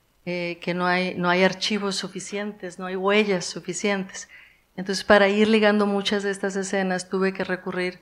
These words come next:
a la ficción, a una ficción que está muy amparada, muy de cerca, muy de la mano, pues de los chismes, de los documentos, de lo que me contaron, de lo que me acordaba,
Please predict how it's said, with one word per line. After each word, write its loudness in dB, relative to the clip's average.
a 0
la 0
ficción, -4
a -6
una 0
ficción -4
que -10
está -10
muy 2
amparada, 4
muy -4
de -2
cerca, -2
muy 2
de 4
la 4
mano, 2
pues 6
de 4
los 4
chismes, -2
de 4
los 0
documentos, -4
de 4
lo 4
que 0
me 0
contaron, 2
de -2
lo -2
que -6
me -2
acordaba, 0